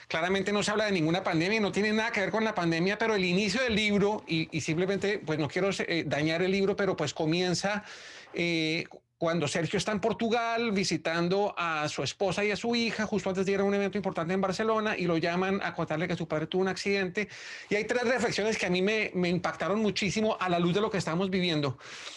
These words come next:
La primera es que, eh, el libro narra cuando él se despide de su papá en el aeropuerto, que siempre era una tradición que él llamaba a su padre y le decía: "Papá, me voy de viaje, me demoro tantos días, ta, ta, ta.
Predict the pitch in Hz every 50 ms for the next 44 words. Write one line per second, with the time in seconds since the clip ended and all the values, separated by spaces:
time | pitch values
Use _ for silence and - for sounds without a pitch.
0 | - - - - 190 185 - 180 190 196 214 254 277 294 269 240 247 247 226 -
1 | - - _ _ _ _ _ - 233 220 226 240 247 - - - - 190 185 185
2 | 180 180 - - - 185 170 175 196 208 208 220 226 233 240 226 220 208 240 240
3 | - - 226 208 196 180 180 185 175 - 240 226 160 - - - 294 311 285 214
4 | 156 127 - 180 180 160 151 - 165 170 190 202 196 196 170 143 - - 170 156
5 | - - 214 - 180 160 151 - - - - - 202 202 190 180 185 202 202 202
6 | 202 208 208 202 208 190 170 147 - - 180 180 180 196 190 185 196 190 196 196
7 | 202 196 190 180 143 175 160 165 175 175 185 190 190 - 165 156 156 139 - 165
8 | 165 185 165 - 196 196 196 196 185 175 175 185 190 196 214 208 202 190 - 202
9 | 190 185 170 175 175 185 - 185 180 165 190 185 208 226 226 208 190 - 185 170
10 | 180 170 - 226 226 208